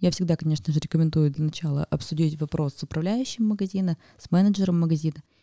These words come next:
Если эти переговоры не увенчаются успехом, тогда вы имеете полное право пожаловаться в Роспотребнадзор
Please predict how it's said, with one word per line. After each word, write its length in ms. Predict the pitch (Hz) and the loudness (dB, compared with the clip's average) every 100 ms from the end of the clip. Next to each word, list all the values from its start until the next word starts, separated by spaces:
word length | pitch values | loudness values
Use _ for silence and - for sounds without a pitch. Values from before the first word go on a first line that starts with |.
| _ _ | _ _
Если 500 | 180 180 - 156 151 _ | 2 2 0 -6 -6 _
эти 220 | 165 - | -2 -2
переговоры 560 | - - 147 160 160 151 | -6 -6 0 2 2 2
не 140 | 151 | 0
увенчаются 640 | 151 147 - 156 143 - 156 | 0 -2 -2 0 0 -4 -12
успехом, 460 | - - 262 254 - _ _ | -8 -6 -4 -4 -8 _ _
тогда 320 | - 156 220 | -2 0 2
вы 140 | 208 170 | 2 2
имеете 400 | 165 165 - - | 2 0 -2 -6
полное 480 | - 156 151 147 | 0 0 2 0
право 360 | 143 156 190 233 | -2 -2 0 0
пожаловаться 760 | - 139 143 139 170 196 - - _ | 0 0 0 0 -2 -4 -12 -20 _
в 60 | - | -2
Роспотребнадзор 1000 | 156 151 - - 156 - 143 131 160 208 | -2 0 -4 -4 -4 -2 -4 -2 -2 -2